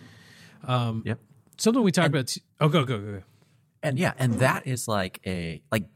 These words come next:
Speaker 2: that's basically a preface for everything that's to come.
Speaker 1: That's right.
Speaker 2: Because you don't want, like, just a father figure, because we all know how that can be broken or not perfect.
Speaker 1: Mm-hmm.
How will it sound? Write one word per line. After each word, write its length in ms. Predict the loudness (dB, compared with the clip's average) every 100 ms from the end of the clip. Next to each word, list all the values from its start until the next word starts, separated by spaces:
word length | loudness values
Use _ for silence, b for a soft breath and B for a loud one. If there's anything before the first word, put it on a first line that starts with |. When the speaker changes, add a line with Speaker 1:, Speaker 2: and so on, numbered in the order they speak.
| _ _ _
Speaker 2:
that's 260 | 0 0 0
basically 300 | 0 0 -2
a 60 |
preface 500 | 0 2 2 2 -4
for 100 | -6 -4
everything 300 | -2 -2 -2
that's 320 | -2 -4 -10 -10
to 80 | -8
come. 360 | 0 0 -2 -10 _ _ _ _ _ _
Speaker 1:
That's 180 | -2 0
right. 160 | 0 -4
Speaker 2:
Because 520 | -10 -4 -2 -2 -6 -8
you 160 | -4
don't 200 | -4 -4 -2
want, 320 | 0 -2 -6 _ _ _ -6
like, 300 | -4 -4 -8 _ _ _ -14
just 380 | -10 0 0 2
a 80 | -2
father 460 | 0 0 0 -6 -10
figure, 440 | -4 -4 -2 -6 -8 _ _ _
because 520 | -8 -2 -2 -2 -8 -10
we 140 | -4 0
all 140 | 0
know 220 | 0 -4 -6 -18 -8
how 200 | -2 0
that 220 | 0 -2
can 100 | -2
be 100 | -4
broken 540 | -2 -4 -4 -6 -6 -6
or 300 | -4 -4 -4
not 200 | -4 -6
perfect. 320 | -4 -4 0
Speaker 1:
Mm-hmm. 160 | 0 -2